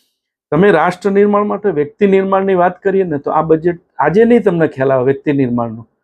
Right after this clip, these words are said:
પણ ઇન્ફ્રાસ્ટ્રક્ચર નિર્માણથી રાષ્ટ્ર નિર્માણ એ વ્યક્તિ નિર્માણથી થશે. એટલે આનું રિઝલ્ટ તમને આઠ દસ વર્ષ પછી દેખાશે. અ, નાની નાની વસ્તુ તમે જુઓ કે અત્યારે સરકાર ફૂડ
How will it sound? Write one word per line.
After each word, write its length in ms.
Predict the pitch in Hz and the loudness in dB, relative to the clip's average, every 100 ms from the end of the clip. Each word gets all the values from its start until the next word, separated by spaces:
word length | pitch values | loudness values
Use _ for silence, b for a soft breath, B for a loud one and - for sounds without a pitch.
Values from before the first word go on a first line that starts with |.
| _ _ _ - | _ _ _ -2
પણ 280 | 175 202 - | 0 0 -2
ઇન્ફ્રાસ્ટ્રક્ચર 760 | 147 156 - 226 240 226 233 214 | -4 -2 0 0 0 0 2 2
નિર્માણથી 840 | 196 196 196 202 202 208 220 247 | 2 2 2 0 -2 -4 -4 -6
રાષ્ટ્ર 540 | 120 131 165 - - 220 | -4 -2 -2 -4 -2 0
નિર્માણ 500 | 185 185 190 202 - _ | 0 0 0 0 -4 _
એ 80 | 185 | 2
વ્યક્તિ 300 | 180 - 247 | 2 2 4
નિર્માણથી 540 | 180 147 135 120 120 | 4 2 0 -4 -8
થશે. 300 | 107 113 - 117 _ _ _ - | -10 -12 -12 -20 _ _ _ -2
એટલે 120 | 180 | 0
આનું 280 | 151 156 214 | 2 2 2
રિઝલ્ટ 340 | 208 233 226 | 4 2 2
તમને 240 | 240 233 233 | 0 -2 -2
આઠ 240 | 160 185 | -2 0
દસ 240 | 202 220 226 | 2 2 2
વર્ષ 180 | 208 - | -2 -2
પછી 240 | 170 - | -8 -6
દેખાશે. 480 | 143 110 - 90 110 _ _ _ _ _ _ _ _ _ _ _ _ - | -4 -8 -12 -20 _ _ _ _ _ _ _ _ _ _ _ _ _ 0
અ, 320 | 139 135 - - | 2 2 0 -2
નાની 360 | 139 139 170 | 0 2 2
નાની 260 | 196 196 202 | 4 4 4
વસ્તુ 380 | 185 - 208 175 | 2 -2 -6 -6
તમે 280 | 180 180 170 | -4 -6 -2
જુઓ 300 | 175 175 160 | 0 2 0
કે 220 | 160 151 | -2 -4
અત્યારે 300 | 143 165 165 | -4 0 0
સરકાર 500 | - 147 156 160 160 | 0 -4 0 0 0
ફૂડ 400 | - - 170 | -2 -2 0